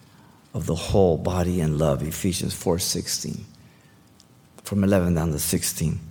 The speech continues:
To do the work of ministry, to not be tossed to and fro with every wind of doctrine, to speak the truth in love, to be participating always as part of the body.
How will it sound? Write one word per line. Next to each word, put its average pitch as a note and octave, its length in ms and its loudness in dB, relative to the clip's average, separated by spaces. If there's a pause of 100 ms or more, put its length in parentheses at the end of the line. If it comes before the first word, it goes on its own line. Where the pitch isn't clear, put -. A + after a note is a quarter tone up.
(1160)
To B2 100 2
do C3 160 4
the B2+ 120 6
work A2+ 240 4
of F2+ 80 4
ministry, F#2 680 4
to F#2+ 80 -2
not G2+ 200 6
be G2+ 120 4
tossed G2 380 0
to A2 120 2
and F#2+ 180 2
fro G2+ 200 4
with F#2+ 160 2
every G2 220 2
wind G2 180 0
of G2+ 120 -4
doctrine, - 500 -2 (920)
to - 80 0
speak - 300 2
the - 80 -2
truth A#2 320 -2
in G2 120 4
love, F2 400 2 (140)
to - 80 -4
be G#2 320 2 (1080)
participating G2 840 0
always - 840 -6 (920)
as E2 100 -2
part D#2 240 2
of D#2 60 -6
the E2+ 80 -4
body. - 420 -6